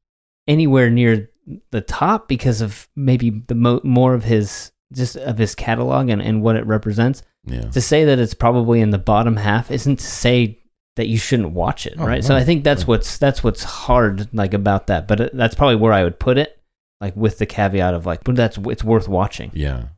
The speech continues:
Speaker 2: It's kind of a t-, I mean, I hate even asking it because I, I don't really know either. I don't know that you can do better than Jojo Rabbit. That's just, that was just
Speaker 1: That
Speaker 2: such a
Speaker 1: seems like the
Speaker 2: perfect
Speaker 1: top,
Speaker 2: movie.
Speaker 1: top. Yeah, yeah,
Speaker 2: Yeah.
Speaker 1: right.
Speaker 2: In terms of, like, the movie that,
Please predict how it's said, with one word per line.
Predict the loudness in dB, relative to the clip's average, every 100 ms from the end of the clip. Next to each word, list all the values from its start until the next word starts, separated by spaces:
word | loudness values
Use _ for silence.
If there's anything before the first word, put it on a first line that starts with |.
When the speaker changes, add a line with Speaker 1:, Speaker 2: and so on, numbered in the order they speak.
| _ _ _ _
Speaker 2:
It's | -4 -4 -4
kind | -6 -6
of |
a | -8
t-, | -10 -8
I | -6
mean, | -4
I | -2
hate | -2 -2
even | -6 -10
asking | -10 -10 -12 -16
it | -16
because | -14 -14 -12
I, | -12 -10
I | -8
don't | -8 -10 -10
really | -12 -10
know | -10 -10 -8
either. | -8 -6 -10 -12 _ _ _ _ _ _
I | -8
don't | -2 0 0 -4
know | -4 -4 -4
that | -6
you | -6 -6
can | -8
do | -8 -6
better | -4 -4 -4
than | -6 -10
Jojo | -8 -8 -8 -10 -4
Rabbit. | -2 -2 -6 -4
That's | -4 -4 -8
just, | -10 -4
that | -2 -2
was | -6
just | -8 0
Speaker 1:
That | 0
Speaker 2:
such |
a | 2
Speaker 1:
seems | 0 2
like | 0
the | 0
Speaker 2:
perfect | -2
Speaker 1:
top, | 0 2
Speaker 2:
movie. | 2
Speaker 1:
top. | 0 0
Yeah, | 2 2 4
yeah, | 2 0
Speaker 2:
Yeah. |
Speaker 1:
right. | -4 -8 -12 _ _
Speaker 2:
In | -6
terms | -2 0 0 0
of, | -2 -4
like, | -8 -8 -12 -20 _
the | -14
movie | -10 -8 -6 -6 -6
that, | -6 -8 -8